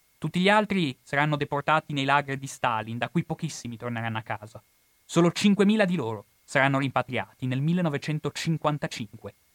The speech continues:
dopo dodici anni di lager. La battaglia di Stalingrado alla fine avrà fatto due milioni tra morti, feriti, prigionieri, un po' più di metà russi, un po' meno di metà tedeschi, ungheresi,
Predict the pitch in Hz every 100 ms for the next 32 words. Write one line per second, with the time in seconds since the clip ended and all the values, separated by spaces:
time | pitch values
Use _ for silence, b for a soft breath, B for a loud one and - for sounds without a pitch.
0 | - 139 143 147 147 143 147 151 110 117
1 | 123 139 113 110 107 - _ _ _ _
2 | _ _ _ 127 135 - 165 156 147 147
3 | 139 143 147 151 135 - 139 127 - 135
4 | 135 135 147 143 131 139 139 143 - _
5 | - 123 123 127 127 131 - 117 120 -
6 | 123 123 110 113 117 117 - _ _ _
7 | 135 139 165 165 156 147 156 180 - -
8 | - _ _ 135 139 147 147 131 127 123
9 | 113 - 117 117 - - 135 _ 151 131
10 | 120 113 113